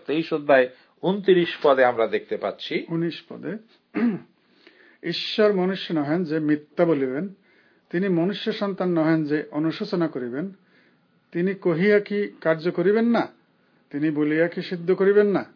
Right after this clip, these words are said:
Speaker 2: আমেন।
Speaker 1: আমেন। এখানে আমরা পরিষ্কার দেখতে পাই গণনা তেইশ উনিশের মধ্যে যে ঈশ্বর তো মানুষ নয়, ঈশ্বর মানুষ,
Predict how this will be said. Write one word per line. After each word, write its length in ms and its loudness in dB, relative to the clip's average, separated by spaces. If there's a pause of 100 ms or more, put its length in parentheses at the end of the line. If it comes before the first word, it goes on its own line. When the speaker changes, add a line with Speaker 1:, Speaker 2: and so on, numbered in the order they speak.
(380)
Speaker 2:
আমেন। 280 -16 (300)
Speaker 1:
আমেন। 460 6
এখানে 300 6
আমরা 220 8
পরিষ্কার 500 2
দেখতে 300 4
পাই 240 6
গণনা 400 4
তেইশ 500 -4
উনিশের 440 0
মধ্যে 420 0 (720)
যে 200 2
ঈশ্বর 560 4 (180)
তো 80 4
মানুষ 480 4
নয়, 320 -6 (1080)
ঈশ্বর 600 6
মানুষ, 720 4